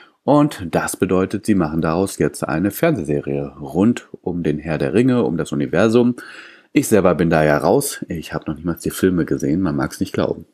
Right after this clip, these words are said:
Aber es ist so. Ja, und bald gibt's halt eine entsprechende Fernsehserie. Und von Prime Video und Amazon gehen wir mal zu einer anderen Themen-,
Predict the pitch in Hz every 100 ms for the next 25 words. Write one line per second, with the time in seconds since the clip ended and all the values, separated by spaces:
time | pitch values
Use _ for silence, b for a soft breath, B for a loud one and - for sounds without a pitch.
0 | - - - 110 120 - - - - -
1 | B B B B - 135 - - - 65
2 | - - - 90 95 - - - - -
3 | - 82 87 113 b b b b _ -
4 | - 85 90 71 67 67 - - _ _
5 | _ _ _ _ _ _ _ _ _ _
6 | _ _ _ _ _ _ _ _ _ 156
7 | 156 156 - - 113 98 90 B B B
8 | - 92 98 85 104 110 120 117 110 -
9 | - 85 82 90 98 95 95 92 98 107
10 | 104 104 104 98 - 107 107 80 160 135
11 | 90 82 73 _ - - 92 85 80 76
12 | 73